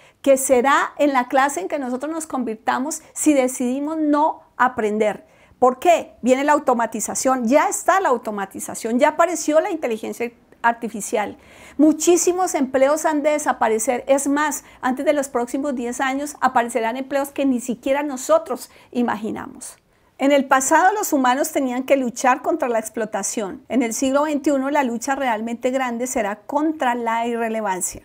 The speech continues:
Se constituirá una nueva clase, la clase inútil. Personas que son inútiles desde el punto de vista del sistema económico y político y muchas veces clase inútil inclusive en las relaciones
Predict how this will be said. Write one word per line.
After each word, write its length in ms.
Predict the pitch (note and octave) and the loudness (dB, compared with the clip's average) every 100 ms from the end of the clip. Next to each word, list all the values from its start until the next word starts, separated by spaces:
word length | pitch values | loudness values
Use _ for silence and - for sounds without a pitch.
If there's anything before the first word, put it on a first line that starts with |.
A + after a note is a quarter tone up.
| - | -6
Se 200 | B3 A#3+ | -4 -2
constituirá 640 | A#3+ - B3+ B3 G#3+ G#3+ | -6 -4 -4 -4 -4 -2
una 240 | A3 B3+ C4 | -2 -4 -2
nueva 460 | C4 B3+ A#3+ - - _ | -2 -2 -2 -4 -10 _
clase, 500 | C4 B3+ B3+ - A3+ _ _ | 4 4 4 -6 -12 _ _
la 300 | A3+ G#3+ G3+ | -4 -4 -4
clase 400 | - A#3+ A#3+ C4+ | -2 0 0 -2
inútil. 600 | C4 B3+ C4+ C#4 A3+ - | 0 2 2 0 -4 -6
Personas 400 | - A#3+ C4+ D#4+ | -2 -2 0 -2
que 120 | - | -2
son 240 | - C4+ C#4 | -4 -2 -2
inútiles 800 | D4 D4+ D4+ E4+ F4 F4 F#4 F4 | 2 4 6 4 2 -2 -2 0
desde 200 | B3+ A#3+ | 2 2
el 120 | A3+ | -2
punto 320 | C4 C4 C#4 | -2 2 2
de 100 | C#4 | 2
vista 280 | B3+ A#3+ C4+ | 2 -2 -2
del 100 | C4+ | -2
sistema 480 | C4 - A#3 B3 C4+ | -4 -4 -4 -4 -2
económico 960 | C4+ B3+ A3+ A3 C4 D4 E4 E4 F#4+ E4 | -2 -2 -4 -2 -2 -2 -4 -2 -2 0
y 100 | C4+ | -2
político 760 | C4+ A3+ A#3 D4 D4+ D#4+ E4+ - _ _ _ _ | -2 -2 -2 -4 -6 -8 -8 -10 _ _ _ _
y 160 | B3 A#3 | -4 -2
muchas 460 | A#3 C4 C#4+ D4 | 0 -2 -2 -2
veces 560 | C4 C#4+ C#4+ - - - _ _ _ | 2 2 0 -4 -6 -8 _ _ _
clase 340 | A3+ A#3 C4 | -2 0 -2
inútil 540 | B3+ C4+ D4+ D#4 E4 A4 _ _ _ _ _ _ _ _ | -2 -2 -2 -4 -6 -8 _ _ _ _ _ _ _ _
inclusive 580 | C4+ C4 C4 B3 - D4 | 2 2 0 -6 -4 -6
en 80 | D4+ | -4
las 100 | B3 | -4
relaciones 800 | A3+ G3 G#3 - A#3+ A3 A#3+ - | -4 -8 -8 -4 -4 -4 -6 -10